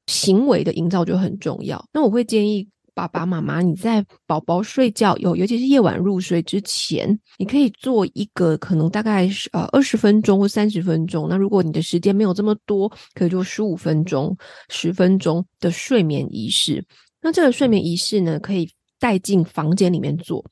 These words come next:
也就是说，他平常的活动空间可能是在外面，但是睡眠仪式的时候，我们就把它带进来。然后灯光，你可以稍微把它调成比较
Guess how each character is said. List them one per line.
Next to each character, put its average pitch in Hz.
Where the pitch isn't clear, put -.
也 -
就 233
是 294
说， 277
他 269
平 190
常 202
的 170
活 180
动 202
空 175
间 175
可 190
能 -
是 -
在 185
外 190
面， -
但 277
是 294
睡 294
眠 214
仪 170
式 196
的 180
时 190
候， 175
我 156
们 139
就 156
把 92
它 123
带 151
进 160
来。 -
然 175
后 202
灯 247
光， 233
你 196
可 233
以 247
稍 233
微 247
把 202
它 196
调 180
成 190
比 190
较 196